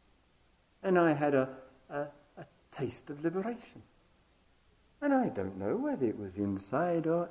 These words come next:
outside. But then I have a taste of it, and then I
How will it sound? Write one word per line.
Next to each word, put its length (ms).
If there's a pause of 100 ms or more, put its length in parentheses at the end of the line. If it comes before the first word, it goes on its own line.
outside. 460 (1200)
But 180
then 360 (340)
I 60
have 140
a 60
taste 380
of 100
it, 160
and 160
then 180
I 220